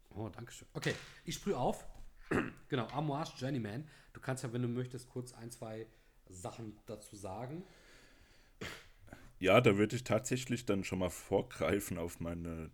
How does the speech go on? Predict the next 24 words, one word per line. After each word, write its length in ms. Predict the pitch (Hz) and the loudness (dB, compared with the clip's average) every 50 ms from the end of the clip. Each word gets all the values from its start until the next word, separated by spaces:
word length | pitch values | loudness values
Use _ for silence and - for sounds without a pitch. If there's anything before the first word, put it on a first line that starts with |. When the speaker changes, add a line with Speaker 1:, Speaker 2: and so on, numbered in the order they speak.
| - - - - - - | -14 -20 -20 -20 -14 -10
Speaker 2:
Top 220 | - 92 87 - | -8 -8 -8 -8
fünf, 500 | - - 98 95 92 90 - - - - | -4 -2 -2 -2 -2 -4 -6 -8 -10 -10
äh, 320 | - - 85 85 82 80 78 - - - - - - - - | -8 -4 -2 -2 -2 -2 -4 -6 -12 -18 -20 -20 -20 -8 0
Düfte 460 | - 98 92 - - 101 92 90 87 | 0 0 0 2 0 0 0 0 -2
vom 260 | 85 - - 90 90 85 | -4 -8 -8 -6 -2 0
letzten 320 | 85 90 - - - 85 | 0 -2 -2 -4 -6 -4
Monat. 480 | 85 87 101 101 95 87 101 127 - - - - - - - - - - - - - - - - - - - | -2 -2 -2 -2 0 -2 -2 -4 -6 -12 -18 -20 -20 -20 -20 -20 -20 -20 -20 -20 -20 -20 -20 -20 -20 -18 0
Journeyman 600 | - 98 101 104 101 95 95 95 104 117 123 127 - | 4 4 6 6 6 6 4 4 4 4 2 0 -2
ist 180 | - 127 - - | -4 -4 0 -2
sogar 320 | 120 113 - 87 87 71 | -2 0 2 0 0 0
einer 200 | - 82 87 87 | 0 -2 -4 -2
davon. 460 | 85 - 87 - - 90 95 135 - - - - - - | -2 -2 -4 0 0 0 0 0 -4 -6 -12 -14 0 8
Speaker 1:
Ach 220 | 156 151 139 113 | 8 8 8 8
nee. 460 | 139 139 131 131 123 113 101 - - - - - - - - - | 6 6 8 8 8 8 6 4 -4 -14 -20 -20 -20 -20 -10 2
Speaker 2:
Ja. 420 | 92 92 80 73 82 120 127 - - - - - - - - - - - - - - - - - - - - - - - - - - - - - - - - - - - | 4 6 6 6 6 4 0 -4 -10 -18 -20 -20 -20 -20 -20 -20 -20 -20 -20 -20 -20 -20 -20 -20 -20 -20 -20 -20 -20 -20 -20 -20 -20 -20 -20 -20 -20 -20 -20 -20 0 4
Eine, 520 | 104 104 107 110 110 107 104 95 - - | 6 6 8 8 8 8 6 4 2 2
eine 280 | - 104 107 107 107 98 | 2 4 6 6 6 6
Wiederentdeckung 760 | 120 160 160 156 120 - 113 90 - 101 - - 107 101 101 | 4 8 8 8 8 8 6 4 4 4 4 6 4 4 6
meinerseits, 680 | 92 95 95 101 98 95 - 92 92 110 147 - - - - - - | 4 4 4 4 4 4 6 6 6 6 4 0 -6 -12 -12 -2 4
weil 240 | 98 98 101 104 | 6 6 6 6
ich 140 | 104 101 - | 4 2 2
hatte 240 | 107 107 - 123 120 | 2 4 4 2 2
schon 240 | - - - 123 139 | 2 2 0 0 0
mal 320 | 143 143 147 147 143 - | 0 0 2 2 0 0